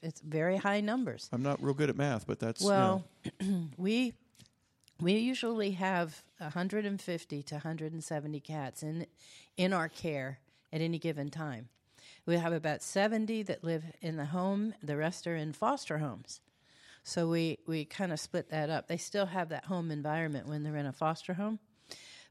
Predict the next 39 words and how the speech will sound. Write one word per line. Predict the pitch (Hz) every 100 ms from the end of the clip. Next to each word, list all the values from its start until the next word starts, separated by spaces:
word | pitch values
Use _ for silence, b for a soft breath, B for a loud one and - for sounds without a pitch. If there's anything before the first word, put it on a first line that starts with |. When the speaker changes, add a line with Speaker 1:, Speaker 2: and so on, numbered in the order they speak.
| -
Speaker 1:
But | 190 -
all | 190 208
of | 226 208
our | 185
kitties, | 175 220 220 180 - -
because | 180 - 196 175
they're | 175
last | 170 170 170 -
chance | 185 165
kitties, | - 214 247 160 156
they've | 190 196
all | 202
been | 180 190 175
through | 185 180
some | - 170
sort | 160 180 165
of | 143
re-, | 156 180 175 165
re-, | 165 160
serious | - - 226 175 143
trauma. | - 190 247 139 110 -
Speaker 2:
Yeah. | 127
Mm. | 104 92 B
Speaker 1:
They're | 156 156
near | 175 175
death, | 170 165 160 156
or | 143 135
their | 135
family | 143 196 180 185
was | 170 165 151
evicted, | 151 156 - 151 139
or | 135 131 175
a, | 170 -
or | 147
a | 135
family | - 190 185
member | 170 165 151
died. | 131 160 170 170 165 165
And, | 131